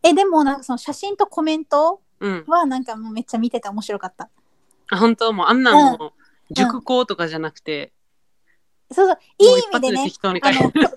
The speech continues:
Speaker 1: こだわらずにバーってやれる性格だから、多分いいんだと思う。私なんかもうこだわり出しちゃうから、ああいうの。
Speaker 2: はいはいはいはい。
Speaker 1: そうそう、だからめっちゃ時間かかっちゃうんだよね。
Speaker 2: うんうんうん。
Speaker 1: うんうん。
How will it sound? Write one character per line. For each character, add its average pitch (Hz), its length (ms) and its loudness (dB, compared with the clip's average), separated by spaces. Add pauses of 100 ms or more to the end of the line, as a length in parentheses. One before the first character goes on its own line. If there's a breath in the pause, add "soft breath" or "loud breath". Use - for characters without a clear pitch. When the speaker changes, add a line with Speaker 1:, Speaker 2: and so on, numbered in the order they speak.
Speaker 1:
こ 403 60 4
だ 349 100 8
わ 370 140 4
ら 370 160 2
ず 277 140 -12
に 277 260 -10
バ 285 220 -4
ー 294 40 -4
っ 294 40 -20
て 220 200 -10
や 247 120 -6
れ 285 120 -8
る 285 240 -10
性 294 220 -8
格 277 200 -8
だ 277 100 -10
か 240 120 -12
ら、 220 260 -6
多 - 160 -12
分 247 120 -20
い 202 80 -20
い 254 100 -8
ん 240 60 -10
だ 214 80 -16
と 196 120 -18
思 185 120 -20
う。 - 60 -20
私 392 260 -2
な 381 100 0
ん 381 60 -6
か 285 60 -4
も 254 100 -4
う - 40 -10
こ - 140 2
だ 480 80 6
わ 494 160 6
り 453 120 -4
出 427 120 -2
し - 60 -20
ち 285 100 -8
ゃ 240 40 -6
う 226 40 -10
か 208 120 -16
ら、 202 80 -10
あ - 20 -8
あ 208 40 -10
い 196 100 -16
う 190 40 -20
の。 208 60 -8
Speaker 2:
は 202 80 -6
い 180 80 -12
は 175 140 -10
い 165 60 -8
は 156 40 -16
い 151 40 -20
は 160 140 -12
い。 - 20 -14 (420)
Speaker 1:
そ 269 60 -8
う - 20 -12
そ 240 100 -10
う、 - 20 -6
だ 294 80 -4
か 285 80 -6
ら 240 60 -4
め 240 60 -8
っ 233 40 -10
ち - 120 -12
ゃ 277 40 -10
時 269 80 -10
間 285 140 -4
か - 80 -20
か 269 80 -6
っ 254 40 -12
ち - 120 -20
ゃ 190 40 -14
う - 20 -16
ん 185 40 -18
だ 185 60 -20
よ 190 80 -18
ね。 214 100 -18 (120)
Speaker 2:
う 180 60 -8
ん 175 40 -6
う 165 80 -8
ん 151 440 -20
う 247 60 6
ん。 - 20 10
Speaker 1:
う 233 120 6
ん 208 120 -10
う 208 100 -10
ん。 190 160 -10